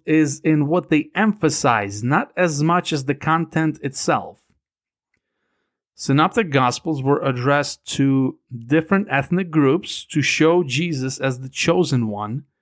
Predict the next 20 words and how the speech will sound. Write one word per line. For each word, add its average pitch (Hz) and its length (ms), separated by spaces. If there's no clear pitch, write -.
to 151 160
redeem 143 640
the 131 180
people 143 440
of 135 160
God, 120 420
the 113 140
Messiah. 117 680
Matthew 151 320
wrote 190 240
his 175 180
gospel 156 640
for 131 260
the 139 120
Hebrews, 131 720
portraying 147 640
Jesus 135 440
as 123 180
a 123 80
king. 123 540